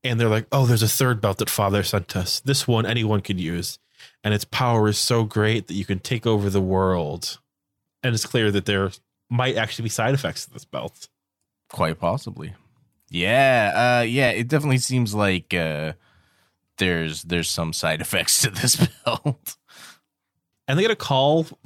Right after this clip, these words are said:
Speaker 1: from the dude, um, who, who they think has it.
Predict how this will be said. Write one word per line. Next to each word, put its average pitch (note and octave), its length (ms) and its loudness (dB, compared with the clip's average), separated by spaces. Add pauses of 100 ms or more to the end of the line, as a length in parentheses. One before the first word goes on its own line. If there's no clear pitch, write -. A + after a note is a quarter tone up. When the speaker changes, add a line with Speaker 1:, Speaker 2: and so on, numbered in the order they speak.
Speaker 1:
from D#3+ 260 2
the D#3 100 4
dude, C#3+ 460 4
um, A#2 480 2 (460)
who, C3 80 4 (320)
who C3 280 4
they A#2+ 160 0
think A2 240 -2
has G#2 340 -2
it. - 340 -8